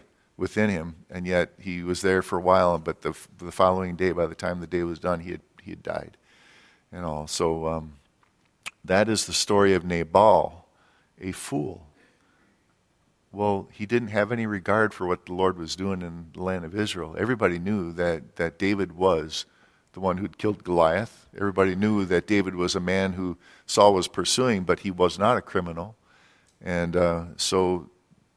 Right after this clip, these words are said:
he basically ignored what God was clearly doing. In fact, he calls him son of Jesse, and, you know, he knew that. David never said anything to him, "I'm the son of Jesse." But all that to say this,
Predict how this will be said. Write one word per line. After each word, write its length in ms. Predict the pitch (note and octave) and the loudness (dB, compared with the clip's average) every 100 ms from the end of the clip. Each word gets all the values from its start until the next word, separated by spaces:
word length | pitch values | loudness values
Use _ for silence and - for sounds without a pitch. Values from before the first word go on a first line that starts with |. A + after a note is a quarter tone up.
| - | -20
he 120 | - | -16
basically 540 | F2 G2+ B2 - G2 F2+ | -2 0 0 -4 -4 -2
ignored 420 | E2+ F#2+ A2 G#2+ | -2 -2 -2 0
what 180 | G2+ - | -2 2
God 200 | F#2 G2 | 4 4
was 180 | F2+ - | 0 -8
clearly 380 | - G2 F#2+ | -4 -2 -2
doing. 300 | F2+ G2+ G#2 | -4 -4 -6
In 60 | E2+ | -6
fact, 260 | - B2 - | 0 0 0
he 60 | |
calls 280 | D#3 D3+ A#2+ | 2 2 2
him 80 | G#2 | 0
son 220 | - A#2+ | -2 -2
of 100 | F2+ | -2
Jesse, 380 | G2+ B2 - F#2 | 0 0 0 -6
and, 240 | F2 F2 - _ _ _ _ _ _ | -6 -10 -14 _ _ _ _ _ _
you 160 | - F#2 | -20 -14
know, 100 | F2+ | -12
he 160 | D2+ | -10
knew 140 | C3+ F2+ | -10 -8
that. 280 | D#2 G2+ B2+ _ _ _ _ _ - - D2+ - | -8 -10 -12 _ _ _ _ _ -20 -20 -20 -8
David 240 | F2 F2 G2+ | -2 -2 0
never 160 | D#2+ | -2
said 160 | D#2 E2+ | -4 -8
anything 260 | F2 E2 E2 | -10 -12 -10
to 140 | F2+ | -8
him, 80 | F2 | -4
"I'm 120 | E2+ | -6
the 60 | E2 | -6
son 200 | F2+ E2+ | -6 -6
of 80 | |
Jesse." 400 | - D#2+ - - - _ - - - - _ _ | -8 -10 -10 -14 -18 _ -20 -20 -20 -20 _ _
But 100 | A#2 | 6
all 140 | C3 C#3 | 10 10
that 200 | D3 - | 8 6
to 80 | |
say 260 | B2+ - C3 | 2 4 4
this, 520 | A#2 F#2 D#2+ - - | 6 4 4 -4 -6